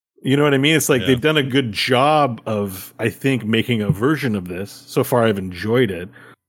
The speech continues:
Speaker 1: But it's so light on, on the s-, trappings. It's so bare bones
Speaker 2: Yeah.
Speaker 1: for a game like this when you compare it to Genshin Impact or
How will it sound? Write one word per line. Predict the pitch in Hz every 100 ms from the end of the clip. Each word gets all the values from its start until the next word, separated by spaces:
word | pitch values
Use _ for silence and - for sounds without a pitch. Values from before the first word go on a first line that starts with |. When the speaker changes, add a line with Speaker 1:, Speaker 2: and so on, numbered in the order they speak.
| _ _ _ _ _ _ _ _
Speaker 1:
But | 123 104
it's | 110 -
so | - - 127 120
light | 110 95 98 101 101
on, | 95 95 92 90
on | - 92
the | 92
s-, | - -
trappings. | - 104 98 - 92 95 92 - -
It's | - -
so | - 120 104 101
bare | 90 95 92
bones | 87 90 90 92 90 - -
Speaker 2:
Yeah. | 95
Speaker 1:
for | 90 90 95
a |
game | 113 104 101 95
like | 92 87
this | 95 92 - -
when | 101
you | 92
compare | 90 - 92
it | 90
to | 92
Genshin | 92 87 - 87
Impact | 87 95 87 85 -
or | 90 85 87